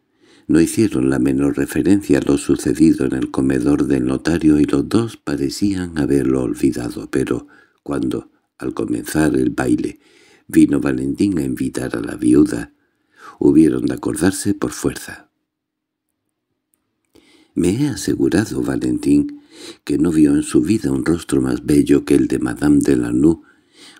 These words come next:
cuando la hizo tal invitación. Su frente y sus mejillas se cubrieron de un intenso rubor y toda la sangre de sus venas se agolpó en torno a sus grandes ojos negros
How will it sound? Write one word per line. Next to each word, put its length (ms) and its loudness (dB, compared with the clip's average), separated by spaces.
cuando 320 4
la 140 -2
hizo 320 -4
tal 260 -2
invitación. 760 -2
Su 180 -4
frente 440 2
y 40 -4
sus 240 0
mejillas 580 0
se 140 -4
cubrieron 580 0
de 100 -6
un 80 -6
intenso 640 -2
rubor 420 2
y 100 0
toda 300 -2
la 140 -6
sangre 400 -2
de 160 -2
sus 260 -2
venas 320 0
se 100 -12
agolpó 420 -2
en 140 -2
torno 320 -4
a 20 -12
sus 200 -4
grandes 480 -4
ojos 400 -8
negros 540 -4